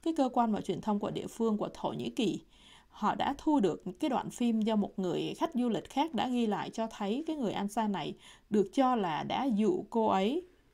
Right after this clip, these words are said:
đến với lại cái mép đá để mà chụp ảnh selfie. Thật là không may cho ông nội này. Đã giống như kiểu hành động như vậy đó quý vị, giống như kiểu nó có một cái gì đó, nó, nó giống như kiểu nó có cái gì đó mà mách bảo đó. Ông tự nghĩ là ở trên cái vách núi như vậy không ai nhìn thấy,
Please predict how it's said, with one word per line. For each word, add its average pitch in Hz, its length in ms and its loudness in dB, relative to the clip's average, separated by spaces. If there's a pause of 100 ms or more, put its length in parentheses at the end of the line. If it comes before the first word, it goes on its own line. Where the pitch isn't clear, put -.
(460)
đến 233 320 4
với 370 140 6
lại 294 140 4
cái 247 80 0
mép 320 220 0
đá 208 360 0 (100)
để 180 160 0
mà 165 160 -4
chụp 160 180 -4
ảnh - 240 -4
selfie. - 640 -4 (920)
Thật - 180 -6
là 156 80 -4
không 208 260 0
may 202 180 2
cho 202 140 -4
ông 202 180 0
nội 170 180 -2
này. 165 240 -8 (1200)
Đã 247 300 -4
giống 262 180 -2
như 294 140 -2
kiểu 202 280 -4
hành 175 300 -6
động 170 220 -2
như 233 100 2
vậy 226 180 -2
đó 233 100 -4
quý 269 120 -4
vị, - 200 -2
giống 294 120 -6
như 294 100 -4
kiểu - 200 -6
nó 208 160 -2
có 285 140 0
một 311 200 -6
cái 277 120 0
gì 202 160 0
đó, 214 380 -2
nó, 339 100 -4
nó 339 120 -4
giống 339 180 -2
như 320 120 -4
kiểu - 220 -8
nó 240 120 -6
có 311 100 -2
cái 320 160 -2
gì 233 120 -2
đó 196 180 -2
mà 262 160 -4
mách 196 340 -4
bảo 190 260 0
đó. 214 120 -2
Ông 233 240 -2
tự - 160 -2
nghĩ 190 260 -2
là 302 100 -2
ở - 120 0
trên 220 220 0
cái 254 80 -4
vách 311 180 -4
núi 226 220 2
như 302 100 -2
vậy 240 140 -4
không 233 220 -2
ai 226 140 0
nhìn 175 200 0
thấy, 214 340 -6